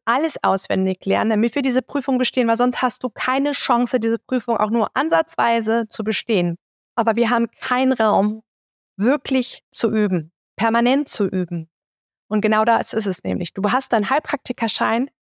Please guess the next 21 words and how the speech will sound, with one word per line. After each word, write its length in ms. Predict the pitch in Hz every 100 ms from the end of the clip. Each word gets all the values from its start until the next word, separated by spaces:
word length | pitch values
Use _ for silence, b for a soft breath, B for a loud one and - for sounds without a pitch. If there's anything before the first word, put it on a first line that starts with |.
| _ _ _ _ _ _ _ _ _ -
im 140 | 208
besten 320 | 214 226 247
Fall 400 | 226 185 180 208 _ _ _ _ _
bestanden 560 | 240 - 220 240 233
nach 160 | 196 185
dem 100 | 196
zweiten 380 | - 190 185 196
Mal 320 | 180 196 339 _ _ _ _ _ _ _ _ _ -
und 160 | 202
hast 240 | 220 262 -
da, 260 | 214 240 277
hast 200 | 220 -
aber 160 | 208
noch 160 | 202 190
keine 300 | - 254 302
Praxis. 380 | - 226 - 196
Du 120 | 202
weißt 240 | 202 185
nicht, 260 | 247 339 -
wie 80 | 269
du 200 | 285